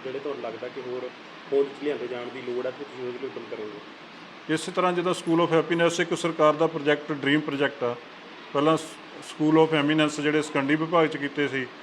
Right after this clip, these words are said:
Speaker 2: ਤੇ School of Happiness ਐਲੀਮੈਂਟ ਵਿ-, ਵਿਭਾਗ ਦੇ ਵਿੱਚ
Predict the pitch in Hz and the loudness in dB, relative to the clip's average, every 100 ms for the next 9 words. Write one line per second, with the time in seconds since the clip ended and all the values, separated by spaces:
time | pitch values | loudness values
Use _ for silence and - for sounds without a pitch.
0 | - - - - 151 147 143 - 151 156 | -16 -16 -16 4 8 8 6 2 4 4
1 | 143 147 151 147 147 151 143 160 156 147 | 4 0 2 2 2 2 4 4 2 2
2 | 147 143 139 151 143 127 139 139 139 131 | 0 0 2 6 6 4 0 0 0 -2